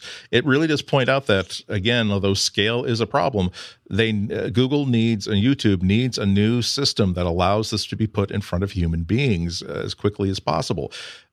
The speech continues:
If not, it really does leave them open to questions of how much do they really care about this problem. And ag-, again, I've, uh, I hope this isn't terribly naive of me, but I do believe that as human beings,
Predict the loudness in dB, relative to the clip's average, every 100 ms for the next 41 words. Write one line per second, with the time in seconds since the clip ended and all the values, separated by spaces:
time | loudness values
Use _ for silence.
0 | -2 0 2 2 2 2 0 -2 2 2
1 | 2 2 2 2 0 0 2 2 -2 -8
2 | -10 -8 0 2 4 2 2 2 0 0
3 | 0 0 0 -2 0 0 0 2 2 0
4 | -6 -20 _ -4 -2 0 0 -2 -2 0
5 | 2 2 0 0 0 0 -2 0 2 2
6 | 0 -2 -2 -2 -2 -4 -4 0 2 0
7 | -4 -10 -18 _ _ -6 -4 -4 -4 -2
8 | -2 0 0 2 2 4 2 2 0 -2
9 | 0 0 -2 -6 -2 0 2 2 0 -2
10 | -2 0 0 0 0 0 0 0 -2 -4
11 | -4 -4 -2 -2 2 2 2 0 0 0
12 | 0 0 0 0 0 0 2 2 2 2
13 | 0 -2 -6